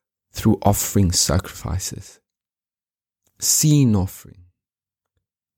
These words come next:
continual burnt offering. They offered sacrifices. That is an activity,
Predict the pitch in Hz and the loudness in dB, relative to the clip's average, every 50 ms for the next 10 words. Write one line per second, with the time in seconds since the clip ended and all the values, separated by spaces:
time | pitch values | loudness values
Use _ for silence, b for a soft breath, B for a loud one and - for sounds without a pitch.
0 | _ - - 104 98 95 - - 143 143 139 131 117 107 92 82 73 73 - 98 | _ -4 -2 0 0 0 0 0 2 4 4 4 4 2 0 -2 -4 -2 0 2
1 | 101 113 113 117 110 - - - 80 - - - - - - - 92 _ _ _ | 4 4 2 2 0 -4 -8 -8 -8 -8 -10 -12 -12 -12 -14 -14 -18 _ _ _
2 | _ _ _ _ _ _ _ _ _ _ _ _ - - 110 117 - - - 113 | _ _ _ _ _ _ _ _ _ _ _ _ -4 0 2 2 2 2 2 0
3 | 120 117 - 135 113 98 90 - - - - - 113 127 - - 107 - - 107 | 2 2 2 2 2 2 0 -4 -8 -6 -2 0 0 -2 -2 -4 -8 -4 -2 0
4 | 92 92 92 - - 92 85 - - - 120 120 123 123 120 107 101 110 - - | 0 0 0 -2 -2 -4 -4 -6 -4 0 2 2 2 2 2 0 0 -2 -6 -2
5 | - 101 95 95 95 - - 101 98 98 - _ _ - - - 147 135 120 104 | 0 0 2 2 0 0 -2 -2 -4 -4 -4 _ _ -6 -2 0 0 2 0 0
6 | - - - - | -4 -6 -12 -14